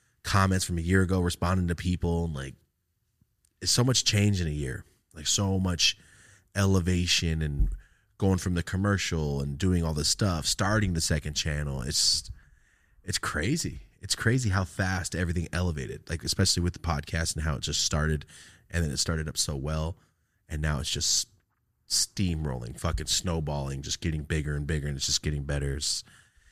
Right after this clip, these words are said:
it's cool. It's cool to see the change from us just starting, you know? So, um, Marty, hundred K plaque. We talked about the guests. Guys, I'm trying to keep this hour and a half tight.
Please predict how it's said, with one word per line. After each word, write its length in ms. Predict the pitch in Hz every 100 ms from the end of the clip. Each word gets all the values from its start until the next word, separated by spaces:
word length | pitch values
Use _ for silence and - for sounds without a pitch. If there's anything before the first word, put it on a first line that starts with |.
| _ _ -
it's 120 | 123
cool. 240 | - 135 82 - - _ _ -
It's 120 | -
cool 220 | - 147 135
to 60 |
see 180 | - 123
the 100 | 104
change 600 | - 104 98 117 127 - - -
from 640 | - 98 90 85 80 78 -
us 200 | 95 -
just 280 | - 90 -
starting, 340 | 69 62 64 -
you 80 | 80
know? 160 | 85 - _ _ _ _ _ -
So, 300 | - 98 90
um, 340 | 80 71 - - _ - - - - - - - _
Marty, 360 | 98 120 170 220 - _ _ _ _ _ _ _ -
hundred 260 | - 113 117
K 160 | 120
plaque. 380 | 110 107 135 208 - _ - - -
We 80 | 98
talked 300 | 113 107 104
about 220 | 104 104
the 60 |
guests. 480 | 90 104 107 107 - - _ _ -
Guys, 260 | 117 135
I'm 80 | 151
trying 180 | 104 107
to 40 | 98
keep 160 | 107
this 140 | 107 -
hour 180 | 95
and 80 | 101
a 40 | 98
half 200 | 104 -
tight. 280 | 110 151